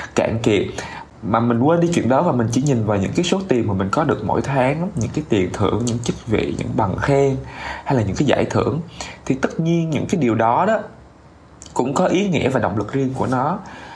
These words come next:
Tuy nhiên á, vì, vì bản chất của con người á, là với mình nha, là không bao giờ là đủ hết, nên chúng ta dễ bị cuốn đi lúc nào không biết. Và một cái cuộc sống nó quá thiên lệ về một hướng á, rất dễ khiến mình rơi vào,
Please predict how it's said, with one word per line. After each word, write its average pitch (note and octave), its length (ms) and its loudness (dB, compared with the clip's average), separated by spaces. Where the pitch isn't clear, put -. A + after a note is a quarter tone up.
Tuy D3+ 140 4
nhiên D3+ 320 2
á, E3+ 120 4
vì, A#2 240 2
vì G#2+ 180 2
bản - 240 0
chất G3+ 160 2
của B2+ 100 0
con B2 360 0
người G2 260 2
á, A#2 80 0
là G#2 260 0
với D3+ 120 2
mình C3+ 280 2
nha, A#2+ 180 2
là G2+ 280 2
không D3+ 140 2
bao C#3+ 100 4
giờ A#2+ 120 4
là G2+ 120 2
đủ G#2 220 0
hết, G3+ 180 0
nên D3 160 0
chúng F3 180 0
ta C#3+ 160 2
dễ B2+ 260 2
bị A2+ 260 0
cuốn F#3 300 0
đi C#3+ 300 2
lúc F3 160 -2
nào G#2+ 200 2
không B2 240 -2
biết. D#3+ 200 2
Và A2+ 100 2
một G#2+ 160 0
cái D3+ 100 0
cuộc - 180 0
sống D3+ 240 2
nó G3+ 80 2
quá F3 380 2
thiên D#3 180 0
lệ A2 100 4
về G#2 80 2
một G2+ 260 -2
hướng F3 300 2
á, G3+ 80 0
rất G#3+ 240 -4
dễ A#2 280 2
khiến F3 440 0
mình G2+ 260 0
rơi A#2+ 260 2
vào, F2+ 400 2